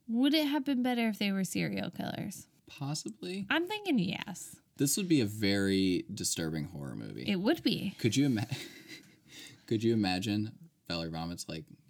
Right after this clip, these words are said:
Speaker 2: she's got a knife up against
Speaker 1: Yeah.
Speaker 2: what's his face, and then, like,
Speaker 1: Vomit.
Speaker 2: just vomits right on him.
Speaker 1: That's, mm, that kills
Speaker 2: And
Speaker 1: him.
Speaker 2: then stabs him. He dies, not of a stab wound, but an infection.
Speaker 1: Suffocation from the vomit. <laughs> Right?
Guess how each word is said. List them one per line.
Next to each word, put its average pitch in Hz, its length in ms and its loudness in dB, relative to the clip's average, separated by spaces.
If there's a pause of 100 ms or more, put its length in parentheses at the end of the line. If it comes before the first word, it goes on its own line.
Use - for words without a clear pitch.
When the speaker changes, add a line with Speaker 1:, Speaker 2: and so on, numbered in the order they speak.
Speaker 2:
she's - 140 -10
got 73 160 -8
a 73 60 -6
knife 80 280 -4
up 82 120 -8
against 85 400 -6
Speaker 1:
Yeah. 233 280 4 (220)
Speaker 2:
what's 175 220 -6
his - 120 -4
face, - 380 -4 (540)
and 85 160 -4
then, 85 160 -4
like, 78 240 -8 (160)
Speaker 1:
Vomit. 185 520 0 (120)
Speaker 2:
just 104 240 -4
vomits 71 400 -6
right 80 160 -6
on 73 160 -8
him. 101 160 -10 (100)
Speaker 1:
That's, 190 300 -2 (200)
mm, 175 300 4
that 160 220 0
kills 160 240 -2
Speaker 2:
And 92 100 2
Speaker 1:
him. 85 60 4
Speaker 2:
then 104 220 4
stabs 76 380 0
him. 80 180 -8 (420)
He 127 200 2
dies, 87 500 0
not 95 240 0
of 110 100 -2
a - 20 -8
stab 131 320 0
wound, 92 300 0 (120)
but 104 160 0
an 127 80 0
infection. 135 480 2
Speaker 1:
Suffocation 196 680 -2
from 175 220 -2
the 165 100 -2
vomit. 160 440 -6 (920)
<laughs> - 680 4
Right? - 580 0